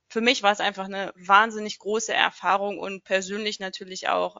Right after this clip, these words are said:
weite Schritte nach vorne. Ich kann's nur jedem empfehlen, definitiv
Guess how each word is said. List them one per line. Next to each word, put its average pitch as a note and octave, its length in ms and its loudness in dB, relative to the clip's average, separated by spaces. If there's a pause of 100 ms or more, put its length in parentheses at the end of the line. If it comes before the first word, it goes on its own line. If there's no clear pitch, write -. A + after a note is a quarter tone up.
weite - 280 -6
Schritte - 360 -6
nach F3+ 180 -12
vorne. F#3+ 340 -10
Ich - 180 -16
kann's G3 220 -12
nur F#3 180 -12 (100)
jedem G3+ 440 -6
empfehlen, F#3 640 -10 (400)
definitiv F#3+ 1040 -12